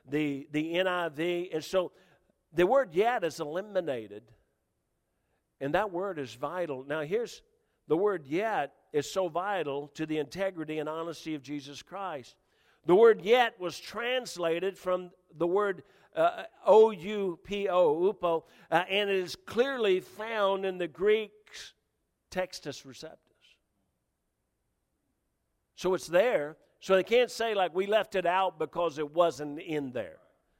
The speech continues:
It's there. But it's been removed. Now, I just want to say this.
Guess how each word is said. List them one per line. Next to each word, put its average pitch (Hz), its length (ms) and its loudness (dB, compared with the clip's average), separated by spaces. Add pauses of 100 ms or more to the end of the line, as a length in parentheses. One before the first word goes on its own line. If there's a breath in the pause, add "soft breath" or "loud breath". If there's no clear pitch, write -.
(120)
It's - 200 -6
there. 151 320 -6 (3250)
But 120 100 -12
it's 120 100 -18
been 131 220 -12
removed. 110 360 -12 (2750)
Now, 175 260 -2
I 196 220 -4
just 196 200 -6
want 175 140 -8
to - 40 -16
say 160 140 -4
this. 127 360 -6